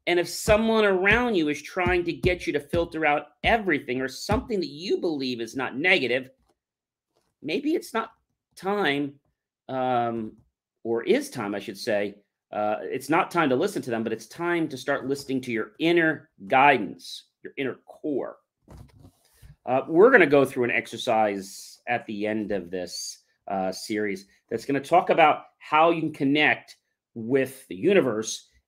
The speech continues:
and how you can get answers to things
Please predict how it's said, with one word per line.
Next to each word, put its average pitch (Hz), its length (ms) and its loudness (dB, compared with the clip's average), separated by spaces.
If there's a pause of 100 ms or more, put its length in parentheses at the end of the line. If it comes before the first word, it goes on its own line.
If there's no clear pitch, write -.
and 143 120 -2
how 175 320 2
you 220 160 0
can 196 120 0
get 180 320 2
answers 175 520 2
to 110 100 -4
things 98 680 -6